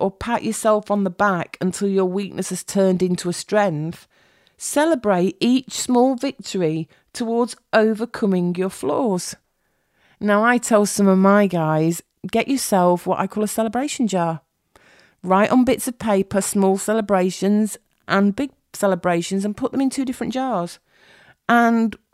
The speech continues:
you know, when you've had a great week or there's something minor to celebrate, go to the jar with all the small celebrations in. You know, maybe have Friday night off early and have a bit of, bottle of wine with the other half.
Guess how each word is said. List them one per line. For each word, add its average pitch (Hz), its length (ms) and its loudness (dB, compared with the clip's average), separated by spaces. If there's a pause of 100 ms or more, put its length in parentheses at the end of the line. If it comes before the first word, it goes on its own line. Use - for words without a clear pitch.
(200)
you 262 100 0
know, 214 80 6
when 254 140 4
you've 277 120 0
had 285 100 4
a 277 60 0
great 262 320 0
week 254 360 -2
or 208 120 0
there's 196 120 -4
something 220 380 0
minor 220 340 0
to 196 120 -6
celebrate, 208 580 -4
go 240 220 2
to - 140 -6
the 240 80 -2
jar 220 260 2
with 214 160 2
all 214 100 2
the 202 80 -4
small 240 300 0
celebrations 175 800 -2
in. 165 200 -2 (400)
You 240 120 -6
know, 190 120 0
maybe 226 680 2 (920)
have 196 260 -2
Friday 214 420 0
night 208 280 -2
off - 220 -4
early 214 540 4
and 208 180 0
have 208 160 0
a 208 60 -2
bit 202 180 -4
of, 208 300 -2
bottle 214 320 0
of 202 80 -4
wine 214 300 4
with 214 120 0
the 220 80 0
other 233 180 0
half. 202 520 0